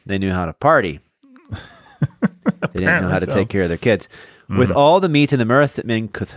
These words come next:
Speaker 1: advise, such glam and gl-, glorious to hear." So it's, it's glam,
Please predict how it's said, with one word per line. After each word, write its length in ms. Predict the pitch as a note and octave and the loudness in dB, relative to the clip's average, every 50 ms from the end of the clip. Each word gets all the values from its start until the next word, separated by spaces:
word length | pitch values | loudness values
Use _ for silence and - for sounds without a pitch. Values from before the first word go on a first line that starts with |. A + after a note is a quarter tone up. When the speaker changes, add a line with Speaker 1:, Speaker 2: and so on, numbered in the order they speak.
| - - | -8 -8
Speaker 1:
advise, 840 | F#2+ F2+ E2 A#2 B2 C#3 C3+ C3+ C3+ C3+ C3+ C3+ B2+ - - - - _ _ _ _ _ _ | -6 -6 0 2 2 4 4 4 2 0 0 -2 -6 -8 -10 -14 -16 _ _ _ _ _ _
such 300 | _ - B2 A#2 - - | _ -4 -2 -2 -2 -2
glam 500 | F#2+ A2+ B2 C#3+ D#3+ E3 E3+ F3 F3 D#3+ - _ _ _ _ _ | 0 2 4 4 6 4 4 2 0 -2 -4 _ _ _ _ _
and 260 | B2 C3 C3 C3+ C3 C3+ - A2+ | 0 2 2 2 0 -2 -6 -4
gl-, 240 | G#2+ G#2+ G#2+ G#2 | 0 0 0 2
glorious 560 | F2+ A2+ B2 C#3+ E3+ E3 D3 B2 A2+ G#2 - - | 2 4 4 6 6 6 6 4 2 2 0 -4
to 80 | G2+ E2+ | -6 -4
hear." 240 | F2+ A2+ B2 G#2 | 0 0 0 0
So 140 | - - F#2+ | 0 -2 -4
it's, 300 | F2+ - - - - - | -6 -4 -8 -8 -8 -6
it's 260 | G2+ - G2 F#2 F2+ | -4 -2 -2 -2 -2
glam, 520 | F#2 - G2 G#2 A2+ B2 A2+ G2 F2+ E2 | -2 -2 0 2 2 2 2 0 -2 -4